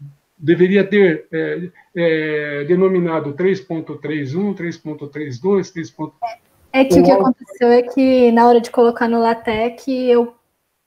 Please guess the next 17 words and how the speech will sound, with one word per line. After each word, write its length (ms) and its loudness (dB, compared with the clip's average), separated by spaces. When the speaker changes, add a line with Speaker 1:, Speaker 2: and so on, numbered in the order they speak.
Speaker 2:
eu 480 0
fiz 160 -2
a 60 2
referência 600 -2
a 40 0
essa, 600 -4
essas 640 -8
informações 480 -2
que 60 -14
estão 180 0
entre 220 -4
parênteses 920 -2
como 280 0
três 240 4
ponto 320 -2
três 360 2
um. 200 -8